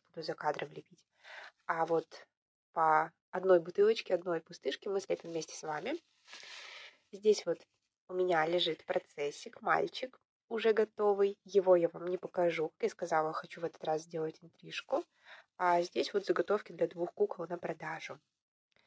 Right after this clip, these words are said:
Отсюда мы единственно возьмем магнитики.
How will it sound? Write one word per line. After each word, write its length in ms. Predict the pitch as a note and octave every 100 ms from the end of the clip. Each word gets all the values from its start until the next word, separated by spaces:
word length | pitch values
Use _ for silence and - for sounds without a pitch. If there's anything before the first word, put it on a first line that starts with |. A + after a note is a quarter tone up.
| _ - -
Отсюда 460 | - - - A#3+ B3
мы 400 | F#3 F#3+ G#3 G3+ - _
единственно 640 | F3+ F3 F#3+ - - F3+
возьмем 500 | E3+ E3+ E3+ E3+ F#3+ - _ _
магнитики. 720 | F3+ F3+ D#3+ D#3 - -